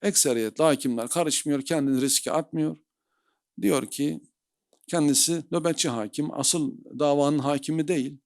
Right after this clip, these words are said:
Diyor ki ben karışmayayım, tutukluluğun devamına diyeyim, kendimi riske atmayayım. O da orada hapiste yatarsa yatsın, ne yapayım? Ee,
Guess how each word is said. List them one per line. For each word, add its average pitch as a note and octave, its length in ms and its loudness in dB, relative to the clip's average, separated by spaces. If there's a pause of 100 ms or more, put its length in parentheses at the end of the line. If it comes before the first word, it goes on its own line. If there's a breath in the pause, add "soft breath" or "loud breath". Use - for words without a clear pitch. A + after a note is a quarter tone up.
(720)
Diyor E3 200 2
ki D#3+ 160 -6
ben E3 160 0
karışmayayım, D3 680 0 (220)
tutukluluğun F3 680 4
devamına E3 600 4
diyeyim, C3+ 300 2
kendimi D#3+ 460 2
riske D#3 320 2
atmayayım. C#3 540 0
O E3+ 160 2
da E3 60 2
orada D#3 300 4
hapiste D3 340 0
yatarsa D3+ 460 0
yatsın, C3+ 380 4
ne D#3 80 8
yapayım? C3+ 540 2 (2500)
Ee, C#3+ 280 4